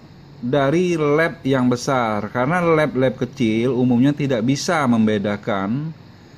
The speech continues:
bahwa si zamrud sudah kena treatment atau tidak. Jika ini kena treatment, eh, resin, misalnya yang lebih parah dari diminyaki, mungkin harganya cuman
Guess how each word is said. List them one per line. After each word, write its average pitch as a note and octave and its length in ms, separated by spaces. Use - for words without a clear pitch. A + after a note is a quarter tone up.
bahwa D#3 560
si D3+ 240
zamrud C3+ 480
sudah B2+ 320
kena B2 320
treatment A#2+ 480
atau A2 320
tidak. G#2 480
Jika D3 400
ini E3 320
kena C3 320
treatment, B2 720
eh, A2 320
resin, D#3 480
misalnya C3 400
yang B2+ 80
lebih A#2 240
parah B2 240
dari A2+ 240
diminyaki, A#2+ 640
mungkin C#3+ 320
harganya B2+ 480
cuman D3 480